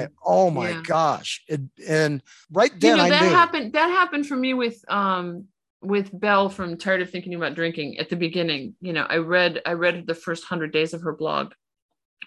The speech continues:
Speaker 1: And she talks about, she talks about cognitive dissonance in a different way. She talks about Wolfie,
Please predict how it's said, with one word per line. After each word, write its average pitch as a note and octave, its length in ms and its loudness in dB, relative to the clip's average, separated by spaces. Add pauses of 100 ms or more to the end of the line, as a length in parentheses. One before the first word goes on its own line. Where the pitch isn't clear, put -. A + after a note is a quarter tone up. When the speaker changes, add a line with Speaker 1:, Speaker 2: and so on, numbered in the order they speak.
(160)
Speaker 1:
And F3+ 280 0
she G#3 360 0
talks G#3 320 2
about, F3+ 300 2 (300)
she B3+ 180 -2
talks A#3 220 2
about G#3+ 220 -4
cognitive F#3+ 480 -2
dissonance F3 460 -8
in E3+ 140 -6
a D#3+ 100 -2
different E3+ 320 -2
way. C#3 160 -2
She - 160 -12
talks E3+ 260 -6
about D3 260 -2
Wolfie, E3+ 480 -6